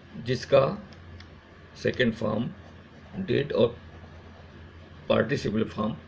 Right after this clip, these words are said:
done होता है। और ये तीनों की तीनों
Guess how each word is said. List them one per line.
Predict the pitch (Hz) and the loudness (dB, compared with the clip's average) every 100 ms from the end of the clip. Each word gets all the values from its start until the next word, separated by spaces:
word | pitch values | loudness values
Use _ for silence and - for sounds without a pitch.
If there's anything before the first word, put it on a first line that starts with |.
| - - - - - - | -20 -20 -16 -10 -2 4
done | 151 | 4
होता | 127 104 - 90 | 6 2 2 2
है। | 98 147 - - - - - - - | 2 0 -4 -16 -16 -16 -16 -16 4
और | 117 127 113 - - | 8 10 8 2 -2
ये | 131 156 170 - - | 4 6 4 0 -2
तीनों | 135 151 185 | 4 6 8
की | 185 147 131 | 6 4 2
तीनों | 123 120 113 113 | 2 4 6 4